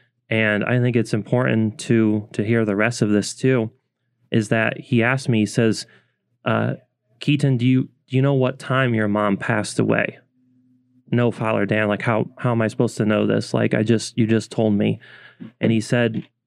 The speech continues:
"She passed away at nine forty-five A M." "Okay." And he says, "Keaton, do you know what happens at nine forty-five A M?"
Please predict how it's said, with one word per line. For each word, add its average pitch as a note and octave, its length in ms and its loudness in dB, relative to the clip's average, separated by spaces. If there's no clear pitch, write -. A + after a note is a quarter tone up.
"She - 180 0
passed C#3+ 360 -2
away B2 220 2
at A#2+ 140 -2
nine A#2+ 360 0
forty-five A2 960 0
A G#2+ 220 2
M." G#2+ 280 -2
"Okay." A#2 500 0
And A#2+ 100 0
he A#2 80 2
says, A2+ 300 -2
"Keaton, C#3+ 400 0
do A#2+ 60 -2
you B2 140 2
know C3+ 140 2
what B2 160 -2
happens B2+ 400 0
at B2 120 0
nine A2+ 260 0
forty-five A2+ 720 0
A G#2+ 240 2
M?" G#2+ 320 0